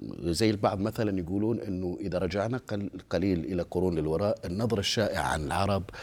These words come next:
قبل الأسماء، قبل الإسلام أنه تحتقر المرأة وتتعامل معها بدونية، يعني كأنه هذه الفكرة موجودة مع أنه يعني في فرق طويل من السنين يعني. أو المسألة هي بالفعل مرتبطة بالتشدد الديني، أو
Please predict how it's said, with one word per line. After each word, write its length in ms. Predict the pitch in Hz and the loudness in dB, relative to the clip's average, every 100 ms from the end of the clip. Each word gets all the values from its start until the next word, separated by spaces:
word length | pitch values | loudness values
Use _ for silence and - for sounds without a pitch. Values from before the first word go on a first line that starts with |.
| - - - | -12 -10 0
قبل 180 | 92 90 | 2 2
الأسماء، 680 | 80 90 - 85 95 90 98 | 2 0 -2 0 0 0 0
قبل 200 | 82 82 | 2 2
الإسلام 400 | 71 - 101 92 | 2 0 2 2
أنه 140 | 85 | 0
تحتقر 540 | - - - 69 - | 2 0 0 -4 -4
المرأة 320 | 67 69 67 82 | -4 -4 -4 -4
وتتعامل 640 | - 104 104 135 95 69 | -4 2 4 4 2 0
معها 320 | 65 67 73 | -2 -2 -2
بدونية، 480 | 64 65 67 65 58 | -4 -6 -6 -6 -6
يعني 200 | - 101 | -2 0
كأنه 440 | - 135 165 175 175 87 | 4 6 8 8 4 0
هذه 160 | 117 | 2
الفكرة 340 | 110 113 - 104 | 2 0 2 4
موجودة 540 | 101 92 113 139 143 | 6 4 4 6 6
مع 260 | 78 85 87 | 4 4 4
أنه 240 | 95 92 | 6 4
يعني 200 | 69 73 | 2 0
في 180 | - 87 | 0 0
فرق 240 | - 90 71 - - 64 - | 2 2 0 -6 -6 -6 4
طويل 340 | 87 104 82 - | 6 8 6 2
من 80 | 78 | 0
السنين 440 | 80 - 85 76 64 | 0 2 4 4 0
يعني. 240 | - - - - - - - - - - - | -6 -8 -10 -10 -8 -8 -10 -14 -18 -4 8
أو 220 | 190 294 | 10 12
المسألة 460 | 247 208 - 151 127 | 10 8 6 8 8
هي 200 | 139 131 | 8 8
بالفعل 640 | 101 87 87 - 87 78 | 6 4 4 4 4 4
مرتبطة 480 | 80 - 80 85 80 | 2 2 2 2 2
بالتشدد 680 | 76 - 82 - 73 71 67 | 0 -2 -2 0 0 0 -2
الديني، 580 | 67 90 110 113 113 - - - | 0 4 6 6 4 0 -10 -4
أو 120 | 110 | 0